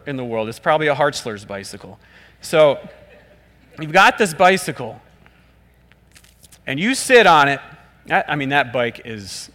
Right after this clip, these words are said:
amazing. You sit on that bike, and you pick your feet up, and what happens? You fall over. Well, that's not right. This is a great bike. So you, you get back up,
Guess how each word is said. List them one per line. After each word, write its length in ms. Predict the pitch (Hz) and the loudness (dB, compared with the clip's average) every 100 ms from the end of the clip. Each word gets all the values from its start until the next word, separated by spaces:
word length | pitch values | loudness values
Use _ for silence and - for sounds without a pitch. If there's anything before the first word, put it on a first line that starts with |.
| _ | _
amazing. 600 | 117 117 110 98 87 82 _ _ _ | -12 -10 -8 -10 -14 -20 _ _ _
You 140 | 143 208 | -10 -8
sit 200 | - 220 | -2 0
on 200 | 196 185 | 2 4
that 200 | 175 165 | 2 4
bike, 300 | 160 117 - - _ _ _ _ _ _ | 2 2 -2 -18 _ _ _ _ _ _
and 140 | 120 143 | -12 -8
you 100 | 233 | -6
pick 240 | - 262 240 | -2 -4 -4
your 100 | 202 | -6
feet 320 | - 226 175 | -4 -2 0
up, 180 | 127 - - _ _ _ _ _ _ _ _ - | 0 -2 -12 _ _ _ _ _ _ _ _ -10
and 80 | 131 | -2
what 140 | 190 | 2
happens? 560 | 190 139 - 107 - - _ _ _ _ _ _ _ _ _ _ _ | 4 2 0 -14 -20 -20 _ _ _ _ _ _ _ _ _ _ _
You 60 | - | -12
fall 280 | - 190 185 | -4 0 0
over. 320 | 160 - - _ _ _ _ _ _ _ _ _ _ _ _ _ _ _ _ _ | -2 -6 -20 _ _ _ _ _ _ _ _ _ _ _ _ _ _ _ _ _
Well, 140 | 131 139 | -10 -2
that's 380 | 175 185 - | 0 0 -2
not 260 | 135 101 101 | -6 -6 -6
right. 240 | 104 104 | -8 -8
This 180 | 143 180 | -8 -8
is 120 | 127 | -10
a 40 | 104 | -14
great 380 | 101 110 104 101 | -12 -10 -10 -10
bike. 320 | 92 87 - _ _ _ _ _ | -12 -12 -20 _ _ _ _ _
So 140 | - | -8
you, 180 | 151 151 - | -6 -8 -12
you 280 | 147 147 147 | -12 -10 -6
get 180 | 226 | -4
back 320 | 277 240 220 151 | 0 0 2 2
up, 540 | 117 - - - _ | 0 0 -8 -20 _